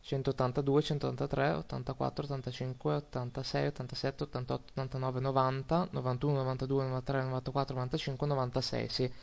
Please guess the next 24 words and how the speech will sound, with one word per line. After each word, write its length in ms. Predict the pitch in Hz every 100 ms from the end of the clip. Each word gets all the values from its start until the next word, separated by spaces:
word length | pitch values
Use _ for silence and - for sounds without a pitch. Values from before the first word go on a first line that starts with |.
| - -
Il 100 | 147
centonovantasei, 1040 | 160 156 156 143 143 185 - 143 147 190 240 - - -
quindi 180 | 170 160
il 40 |
primo 180 | 165 160
vincitore 520 | 160 170 190 175 165
è 120 | 147
X 400 | 165 - - 208 -
Legend 480 | 147 143 156 165
Yoshi, 600 | 151 135 123 - - 170 214 - - - - - - - - - - - - - - -
che 140 | 160
ha 60 | 151
scritto 680 | - 160 147 165 160 151 143
davvero 340 | 139 139 147
un 140 | 143 139
papiro 320 | 143 147 139
allucinante, 640 | 135 135 - 139 170 -
una 160 | 143 135
cosa 180 | 139 131
assurda 400 | - 170 160 165
<laughs> 0 |
quanto 300 | 180 170 170
ha 40 |
scritto. 540 | - 156 147 - 139